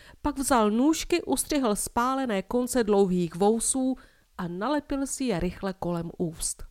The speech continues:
Několik cvaknutí nůžkami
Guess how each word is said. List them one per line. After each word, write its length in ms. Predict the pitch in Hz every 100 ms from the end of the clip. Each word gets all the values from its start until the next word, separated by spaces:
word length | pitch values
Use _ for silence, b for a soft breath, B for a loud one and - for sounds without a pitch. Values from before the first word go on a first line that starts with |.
| _ _ _ _ _ _ -
Několik 400 | 196 175 160 156
cvaknutí 640 | - 180 - 175 - 160
nůžkami 560 | 170 226 - 262 254